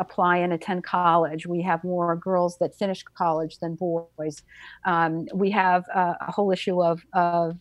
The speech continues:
uh, engagement of boys around, um, around traditional schooling, a higher dropout rate. So the, I'm starting to put things together saying, "Oh, I wonder if we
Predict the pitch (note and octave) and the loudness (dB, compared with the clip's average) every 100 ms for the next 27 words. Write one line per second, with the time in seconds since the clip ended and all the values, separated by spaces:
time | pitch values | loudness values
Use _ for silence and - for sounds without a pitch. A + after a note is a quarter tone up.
0 | - F3+ - F3+ F3+ F3 F3+ - F3+ F3 | -10 -10 -4 0 0 0 -6 -2 2 2
1 | E3+ E3+ F3 E3+ E3+ D#3+ - E3+ D#3+ F3 | 0 -4 -2 -2 -2 -6 -6 -6 -6 -8
2 | - - F#3 F3 F#3 D#3+ - F#3 F3 - | -14 -8 -2 0 0 -2 -8 -4 -4 -4
3 | E3+ - F#3+ E3+ D#3 D#3+ E3+ D#3+ E3+ E3+ | -12 -4 -2 0 -2 -6 -10 -4 -2 -2
4 | F3 E3 E3+ E3 - E3+ - - - _ | -2 -2 2 0 0 -2 -4 -10 -20 _
5 | B3 A#3 A3+ - - A3+ - - C4 E4+ | 4 6 4 -10 2 2 4 4 6 8
6 | D#4 C#4 A3 - - _ - C4 - A3+ | 6 6 0 -2 -18 _ 0 0 2 0
7 | - A#3 G#3+ G#3 G3+ - G3 F#3 B3 A#3 | 0 4 6 6 2 0 -2 2 4 4
8 | F3+ F3+ - F#3 A#3+ D#4 A#3+ G3+ F3 - | 2 -8 -6 -2 0 2 4 4 0 -2
9 | G3 | -4